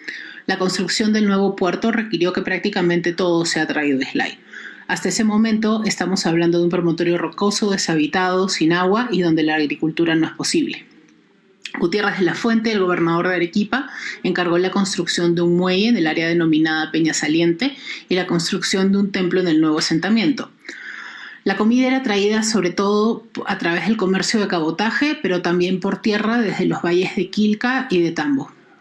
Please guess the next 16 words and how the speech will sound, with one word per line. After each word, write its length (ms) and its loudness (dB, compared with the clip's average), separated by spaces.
Existía 500 -2
además 520 0
algunas 420 0
huertas 340 -2
con 280 -2
árboles 500 0
frutales 500 0
y 60 2
de 60 4
olivo 280 2
en 60 2
la 80 0
zona 280 0
de 60 0
las 200 -2
lomas. 480 0